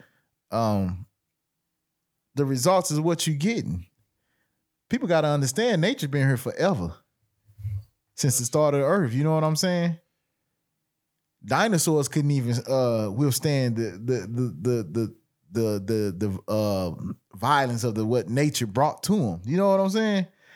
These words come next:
And dinosaurs, and like you said, dinosaurs are one of the, supposed to be the strongest and biggest, uh, mammals in the, in the world. You know what I'm saying? And they couldn't withstand what nature brought to it. So we gotta understand that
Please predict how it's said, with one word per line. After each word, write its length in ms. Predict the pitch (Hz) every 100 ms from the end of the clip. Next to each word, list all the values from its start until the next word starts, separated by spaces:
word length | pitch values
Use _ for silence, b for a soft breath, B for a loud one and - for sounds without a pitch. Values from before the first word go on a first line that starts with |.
| B B B - -
And 180 | 135 127
dinosaurs, 600 | 143 240 214 - 185 170
and 100 | 170
like 140 | 190 185
you 80 |
said, 240 | 196 202 135
dinosaurs 540 | 180 262 190 185 165
are 60 | 165
one 200 | 156 165
of 80 | 143
the, 160 | 120 - B B B B _
supposed 260 | 175 160
to 60 | 156
be 120 | 156
the 120 | 117
strongest 800 | - - 131 202 185 151 135 107
and 280 | 107 98 95
biggest, 300 | 190 147 131 135 117 107 -
uh, 40 | -
mammals 680 | 95 113 151 196 165 147 143
in 100 | 131
the, 400 | 110 110 151 143
in 120 | 143
the 80 | 123
world. 760 | 113 170 202 175 131 107 101 -
You 140 | - 160
know 100 | 160
what 80 | 165
I'm 120 | 156
saying? 360 | 180 180 143
And 80 | 135
they 140 | 185 277
couldn't 320 | 190 139 120
withstand 560 | 127 - 135 120 110
what 160 | 110 101
nature 300 | 113 107 92
brought 340 | 107 104 82
to 220 | - 101 80
it. 120 | 64 _ _ _ _ _ _ _ _ _ -
So 200 | - 123
we 140 | 180
gotta 240 | 254 180 127
understand 600 | 156 139 - 190 185 147
that 320 | 135 127 120